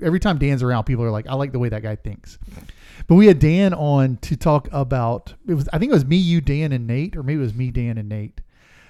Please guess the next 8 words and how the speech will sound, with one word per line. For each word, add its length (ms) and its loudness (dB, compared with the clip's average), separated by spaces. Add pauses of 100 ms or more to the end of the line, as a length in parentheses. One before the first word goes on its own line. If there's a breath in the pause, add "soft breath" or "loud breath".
(160 soft breath)
But 400 0
we 140 -2
had 200 0
him 200 0
on 160 -2
to 120 -8
talk 300 -6
about, 540 -6